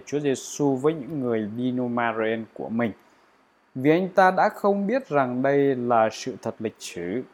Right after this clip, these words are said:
Mãi cho đến khi Des chia sẻ với anh ta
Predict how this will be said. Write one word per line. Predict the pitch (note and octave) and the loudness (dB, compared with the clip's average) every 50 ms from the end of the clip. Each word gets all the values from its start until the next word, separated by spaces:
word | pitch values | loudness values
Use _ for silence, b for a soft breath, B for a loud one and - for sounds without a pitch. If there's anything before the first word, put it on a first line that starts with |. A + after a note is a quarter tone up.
| _ _ _ _ _ _ _ _ _ | _ _ _ _ _ _ _ _ _
Mãi | - A#2+ A2+ E2+ - F#3 F#3 - | -6 -4 -2 0 0 -2 -2 -4
cho | - - C#3 B2+ | -4 -2 0 0
đến | B2 C3 D3+ | 0 0 -4
khi | C#3+ - C3+ B2 A2+ A2+ | -4 -2 -4 -4 -2 2
Des | - D3+ G3 G3+ - - - | 4 4 4 4 0 -4 -8
chia | - - C#3+ C#3+ | -2 2 2 2
sẻ | C3+ - - - - - F#2 C#3+ | 2 0 -4 -4 -2 -2 -2 0
với | D#3+ E3 | 0 0
anh | D3+ E3 D3+ D3 - | 0 -2 -4 -4 2
ta | - D3+ D3 D3 D3 | 4 6 8 8 6